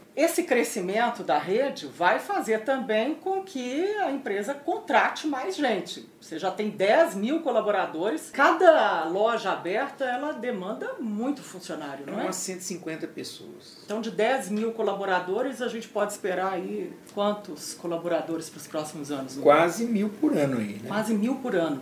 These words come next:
Speaker 2: Mil.
Speaker 1: até dois mil e trinta,
Speaker 2: É.
Speaker 1: assim. Que
Speaker 2: Se Deus quiser.
Speaker 1: beleza, se Deus quiser, é.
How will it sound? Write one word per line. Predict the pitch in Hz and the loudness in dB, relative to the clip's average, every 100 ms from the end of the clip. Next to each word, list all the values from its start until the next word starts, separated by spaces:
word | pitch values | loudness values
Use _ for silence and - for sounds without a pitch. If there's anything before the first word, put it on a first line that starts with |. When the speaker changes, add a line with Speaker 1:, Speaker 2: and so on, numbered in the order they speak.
| - | -6
Speaker 2:
Mil. | 165 202 | -4 -4
Speaker 1:
até | - 170 175 220 208 | -2 0 0 0 -2
dois | 170 180 175 | -2 -2 0
mil | 190 | -2
e | |
trinta, | 190 156 143 - 123 | -4 -4 -6 -8 -10
Speaker 2:
É. | |
Speaker 1:
assim. | 123 - - - - - - - - - - | -10 -12 -16 -18 -20 -20 -20 -20 -20 -20 -16
Que | - 269 294 | -4 2 2
Speaker 2:
Se | 240 | 2
Deus | 107 156 175 | 0 2 2
quiser. | 254 269 | 2 4
Speaker 1:
beleza, | 208 240 - 156 165 | 6 6 6 4 4
se | 196 | 4
Deus | 208 254 - | 6 6 6
quiser, | 330 240 233 | 4 6 6
é. | 269 247 302 330 | 8 8 8 6